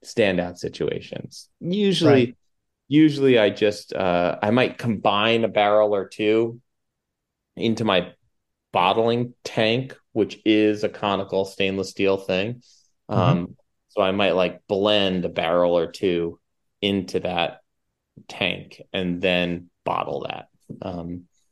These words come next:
Speaker 1: quite often I do that. I, you know, will fill, like, probably two, two and a half, three barrels into a single conical, um, and then just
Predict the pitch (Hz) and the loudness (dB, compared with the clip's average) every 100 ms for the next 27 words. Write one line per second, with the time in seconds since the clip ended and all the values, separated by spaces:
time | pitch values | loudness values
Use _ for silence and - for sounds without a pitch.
0 | _ _ _ _ - 117 90 85 - - | _ _ _ _ -2 0 2 -2 -6 -10
1 | 71 - 73 73 78 - - 76 82 85 | -10 -8 -8 -8 -10 -12 -14 -12 -10 -10
2 | - - 78 - 92 90 87 92 - - | -10 -8 -8 -6 -8 -6 -10 -12 -14 -12
3 | - - - - - - - - 98 92 | -12 -14 -20 -14 -12 -12 -16 -8 -4 -4
4 | 90 - 92 92 90 87 87 - - _ | -4 -6 -6 -4 -4 -4 -6 -12 -20 _
5 | - 95 92 90 92 87 82 78 73 - | -6 -2 0 -2 -2 0 0 0 -2 -6
6 | - - - - 82 76 73 78 - - | -4 -4 -4 -4 -4 -2 -2 -2 -4 -2
7 | 87 85 - 82 - _ _ _ _ _ | 0 -2 -2 -4 -4 _ _ _ _ _
8 | - 92 87 90 - 92 87 85 85 85 | -4 -2 -2 -6 -4 -2 0 0 0 -2
9 | 90 - - | -2 -4 -10